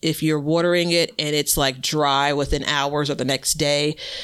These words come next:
that means that thing probably needs to get into a bigger pot and some additional soil needs to be added in.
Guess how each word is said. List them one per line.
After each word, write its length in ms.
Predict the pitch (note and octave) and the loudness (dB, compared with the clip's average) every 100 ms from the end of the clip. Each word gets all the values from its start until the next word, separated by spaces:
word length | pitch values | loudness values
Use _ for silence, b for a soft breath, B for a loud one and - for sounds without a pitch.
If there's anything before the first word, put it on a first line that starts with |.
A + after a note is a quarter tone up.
| B B | B B
that 280 | E3 D#3+ | 0 0
means 260 | F3 E3+ D#3+ | 0 -2 0
that 180 | D#3+ - | 0 2
thing 220 | E3 D#3 | 0 0
probably 340 | - E3 D#3+ | -2 0 2
needs 240 | D3+ D3 - | 0 0 0
to 100 | D#3+ | 0
get 240 | D3 C#3+ | 2 0
into 440 | - C3 - E3+ D3 | 0 0 0 2 2
a 60 | |
bigger 380 | C#3 D#3 D3 C#3 | 0 0 0 0
pot 400 | C#3 - E3+ F3 - | 0 2 2 2 -2
and 160 | D#3 | -2
some 140 | - C#3+ | -2 0
additional 460 | D3 C#3+ - B2+ | 0 0 0 0
soil 340 | - D3 C3+ C3+ | 2 2 2 0
needs 220 | C3+ - | 0 0
to 80 | - | 0
be 100 | B2+ | 0
added 280 | - - | 0 -2
in. 320 | F#2+ D2+ C#2+ | -2 -2 -2